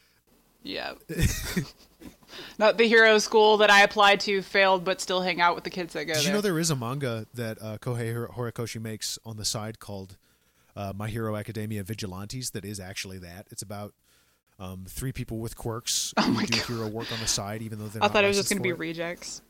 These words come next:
Speaker 2: No, but that would also be very good. But they do have kind of rejecty, rejecty powers. Like, the main character in Vigilantes is a guy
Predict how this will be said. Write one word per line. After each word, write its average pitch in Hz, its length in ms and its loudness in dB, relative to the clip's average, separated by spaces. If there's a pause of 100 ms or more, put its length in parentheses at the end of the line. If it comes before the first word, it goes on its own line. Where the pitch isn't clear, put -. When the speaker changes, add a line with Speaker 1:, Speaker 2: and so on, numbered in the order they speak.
(140)
Speaker 2:
No, 156 280 4
but 139 160 -2
that 160 180 4
would 170 100 2
also 160 240 2
be 151 120 -4
very 139 320 -2
good. 131 280 -2
But 135 120 -6
they 139 120 -4
do 143 140 0
have 147 180 -2
kind 135 160 -6
of 127 100 -8
rejecty, 120 580 -8 (180)
rejecty 120 420 -10
powers. 113 420 -12
Like, 110 220 -12 (420)
the 131 100 -6
main 123 220 0
character 123 380 -2
in 117 100 -4
Vigilantes 117 580 -6
is 107 100 -8
a 110 60 -10
guy 107 400 -8